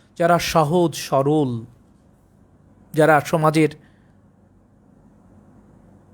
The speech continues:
ক্ষমতায়নে যারা অংশ নেয় না, যারা অল্পতেই তুষ্ট, যারা রবের প্রেমে অর্ধালুঙ্গ হয়ে ঘুরে বেড়ায়,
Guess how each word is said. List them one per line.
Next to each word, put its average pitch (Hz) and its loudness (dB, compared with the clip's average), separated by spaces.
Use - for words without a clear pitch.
ক্ষমতায়নে 240 4
যারা 170 0
অংশ 175 -4
নেয় 160 -2
না, 127 -4
যারা 175 6
অল্পতেই 202 2
তুষ্ট, - -4
যারা 180 8
রবের 196 6
প্রেমে 180 -4
অর্ধালুঙ্গ 196 4
হয়ে 190 6
ঘুরে 160 0
বেড়ায়, 165 2